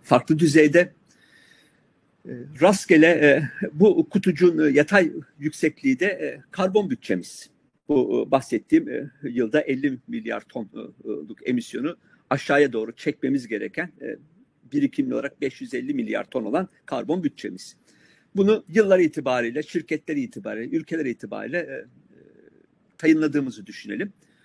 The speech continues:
Bu kutucuğun yatay, e, e,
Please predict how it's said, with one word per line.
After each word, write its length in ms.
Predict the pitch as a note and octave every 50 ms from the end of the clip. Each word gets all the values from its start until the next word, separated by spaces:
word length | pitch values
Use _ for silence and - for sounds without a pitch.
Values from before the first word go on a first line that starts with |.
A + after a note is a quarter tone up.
| _ _ _ _ _ -
Bu 140 | G3 G3 -
kutucuğun 560 | - G3 - F3+ C#3+ B2+ D3+ D3 C#3+ C#3 -
yatay, 280 | - D#3+ D#3 - G3 F3
e, 280 | C#3+ - C#3 B2+ C#3 C#3 _ _ _ _ - - _ _ _ - - - - _ _ _ _ _ _ _ _ _ _ _ _ _ _ _ _ _ _ _ _ _ -
e, 100 | B2